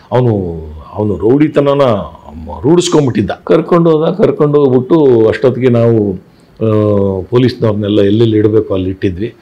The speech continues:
ಇನ್ನೊಬ್ಬನಿಗೆ ಹೇಳಿದ್ವಿ, "ನಾವು ಬರ್ತಾ ಇದ್ವಿ, ಪೊಲೀಸ್ ನಮ್ಮ ಜೊತೆ ಟೀಮ್ ರೆಡಿ ಇರಿ ಅಲ್ಲಿ" ಅಂತ. ಇವನ್ ಮನೆಗೆ ದಾಳಿ ಮಾಡ್ಬಿಟ್ಟು, ಇವನಿಗೆ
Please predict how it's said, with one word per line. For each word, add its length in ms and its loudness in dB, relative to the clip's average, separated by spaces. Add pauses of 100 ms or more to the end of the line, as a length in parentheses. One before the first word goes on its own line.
(380)
ಇನ್ನೊಬ್ಬನಿಗೆ 540 2
ಹೇಳಿದ್ವಿ, 240 2
"ನಾವು 140 -2
ಬರ್ತಾ 260 0
ಇದ್ವಿ, 180 0
ಪೊಲೀಸ್ 360 0
ನಮ್ಮ 360 0
ಜೊತೆ 200 0
ಟೀಮ್ 300 0
ರೆಡಿ 220 2
ಇರಿ 260 0
ಅಲ್ಲಿ" 240 -4
ಅಂತ. 200 -8 (300)
ಇವನ್ 280 2
ಮನೆಗೆ 280 0
ದಾಳಿ 200 0
ಮಾಡ್ಬಿಟ್ಟು, 420 -6
ಇವನಿಗೆ 300 2